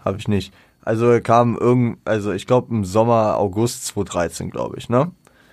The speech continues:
Und das ist dann fast ein Jahr nach Good Kid, Mad City. Und ich mein, es, Kendrick wäre jetzt nicht in dem Fall der Erste, der ein Meisterwerk, äh, als, in Anführungszeichen, Debüt,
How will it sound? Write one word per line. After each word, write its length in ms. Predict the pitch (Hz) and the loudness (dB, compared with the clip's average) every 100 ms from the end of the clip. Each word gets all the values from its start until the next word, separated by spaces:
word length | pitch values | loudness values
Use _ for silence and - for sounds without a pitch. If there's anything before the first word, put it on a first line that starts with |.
| _ _ _ | _ _ _
Und 560 | - 107 107 107 - - | 0 2 4 0 -2 -8
das 120 | 110 | -4
ist 220 | 120 120 | -4 0
dann 140 | 123 110 | 0 0
fast 480 | - 113 - - - | 0 -2 -2 -4 2
ein 220 | 117 110 | 2 4
Jahr 340 | 110 113 117 | 4 4 4
nach 360 | 104 98 101 - | 2 0 -2 -4
Good 180 | 107 - | -6 -4
Kid, 180 | 139 | -4
Mad 180 | 101 95 | -4 -6
City. 400 | - 135 131 127 - _ _ _ _ | -4 -4 -2 -4 -8 _ _ _ _
Und 160 | - | -10
ich 120 | 92 - | -8 -2
mein, 480 | 104 104 107 101 - _ | 0 2 0 -4 -10 _
es, 280 | 101 - 101 - 104 | -6 -4 -8 -8 -2
Kendrick 400 | 117 110 107 92 | 0 2 0 2
wäre 340 | 98 110 107 | 4 4 4
jetzt 320 | 110 98 92 - | 0 0 -2 -4
nicht 300 | 110 123 - | -2 -2 -4
in 120 | 101 | -4
dem 200 | 107 104 | -2 -2
Fall 180 | - 98 | -4 -4
der 160 | 98 | -2
Erste, 480 | 87 110 120 - 117 | 0 0 0 -2 -2
der 220 | 101 104 | 2 2
ein 140 | 92 90 | 2 2
Meisterwerk, 840 | 104 120 - 113 110 113 110 - _ _ _ _ _ | 0 0 0 2 4 2 2 -6 _ _ _ _ _
äh, 60 | - | -4
als, 1160 | 98 101 101 101 101 98 98 - 101 - - - _ - - _ | 0 4 4 4 2 0 -4 -2 -2 -2 -12 -20 _ -20 -20 _
in 140 | - 98 | -2 2
Anführungszeichen, 600 | 98 - 101 - 101 104 | 2 2 0 0 2 2
Debüt, 440 | 95 92 104 117 | 2 2 2 2